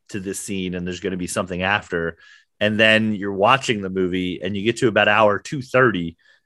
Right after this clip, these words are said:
and they're like, or hour two, two hours and thirty minutes. And they're like, "Hey, Riddler's getting arrested." And it's like, "Oh, we're, like, here at the end. And, uh, I've seen this. And, uh, yep, here comes the swat team. And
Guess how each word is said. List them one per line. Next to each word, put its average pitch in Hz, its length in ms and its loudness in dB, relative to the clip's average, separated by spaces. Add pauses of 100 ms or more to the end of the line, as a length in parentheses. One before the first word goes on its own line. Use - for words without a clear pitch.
(140)
and 104 560 2
they're 104 320 2
like, 92 420 4
or 107 220 2
hour 104 320 2
two, 107 480 -2
two 127 240 -2
hours 101 320 2
and 87 100 -14
thirty 98 220 -4
minutes. 95 340 0
And 95 80 -4
they're 95 80 -4
like, 90 180 0
"Hey, 139 260 4
Riddler's 135 360 0
getting 123 220 -2
arrested." 90 600 -6
And 90 140 -6
it's 101 140 -6
like, 101 160 0 (340)
"Oh, 190 300 6
we're, 139 180 4
like, 190 260 4 (140)
here 156 480 2
at 113 140 -4
the 113 160 2
end. 117 360 2
And, 107 220 0
uh, 104 260 2
I've 131 200 -2
seen 185 280 -6
this. - 380 -8
And, 110 180 2
uh, 104 200 6 (240)
yep, 147 260 2
here 151 180 0
comes 170 320 -2
the 143 80 -10
swat 131 360 2
team. 160 320 -6
And 107 240 -6